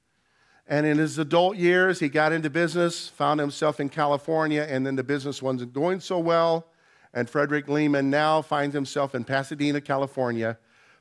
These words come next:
packing lemons and oranges. I wonder if his name taunted him during those days. Yeah, Frederick Lemon. Here we go. Lemon. I don't know. When life hands you lemons, make lemonade, right?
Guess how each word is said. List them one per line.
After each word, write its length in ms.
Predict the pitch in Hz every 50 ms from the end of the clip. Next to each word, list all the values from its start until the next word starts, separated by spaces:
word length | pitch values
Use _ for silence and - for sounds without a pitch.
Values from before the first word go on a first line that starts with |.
| _ -
packing 560 | - - 180 175 175 175 - 190 180 180 175
lemons 600 | 156 151 160 165 160 165 160 160 160 156 135 -
and 200 | - 131 123 135 -
oranges. 800 | 147 135 139 139 131 117 98 95 78 69 - - - - - _ _ _ _ _ _ _ _ _ _ - -
I 100 | 147 147
wonder 340 | 160 165 180 196 202 196 185
if 100 | 160 -
his 240 | 151 147 127 127 135
name 380 | 147 151 151 151 151 147 139
taunted 460 | 139 - - 139 143 139 131 123 110 -
him 440 | 95 101 95 85 82 85 95 95 _ _ _ _ _ _ _ _
during 260 | 117 120 113 113 113 110
those 260 | 98 98 98 98 101
days. 420 | 110 101 87 82 76 73 73 73 -
Yeah, 200 | 98 101 98 92
Frederick 520 | 90 - - 120 117 113 110 113 107 101 -
Lemon. 500 | 110 113 107 95 87 80 76 71 71 69
Here 160 | 73 92 98
we 120 | 95 98 98
go. 400 | 92 90 85 80 76 76 78 - _ _ _ _ _ _ -
Lemon. 600 | 87 90 87 82 78 73 73 71 69 71 69 _ _ _ _ _ _ _ _ _ _ _ _ _ _ _ _ _ _ _
I 160 | - - 156 175
don't 140 | 180 165
know. 320 | 160 160 135 107 92 82 87 101
When 120 | 110 120
life 440 | 123 131 139 143 147 139 - - - 139
hands 280 | 143 156 156 156 135 147
you 80 | 143
lemons, 280 | 147 151 151 147 139 139
make 220 | 147 139 135 139
lemonade, 440 | 147 139 135 143 147 143 139 135 117
right? 340 | 123 123 127 143 156 165